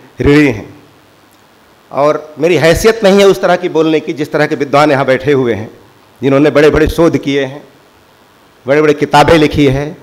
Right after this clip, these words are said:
सत्यजीत जी बैठे हुए हैं, तमाम लोग बैठे हैं, मेरी हिम्मत नहीं है, फिर भी आया हूँ। तो जो आप बोलेंगे आपसे सुनूंगा,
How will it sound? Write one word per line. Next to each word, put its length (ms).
सत्यजीत 480
जी 100
बैठे 240
हुए 200
हैं, 280
तमाम 320
लोग 140
बैठे 320
हैं, 340
मेरी 160
हिम्मत 360
नहीं 260
है, 200
फिर 160
भी 280
आया 260
हूँ। 260
तो 60
जो 140
आप 260
बोलेंगे 340
आपसे 360
सुनूंगा, 560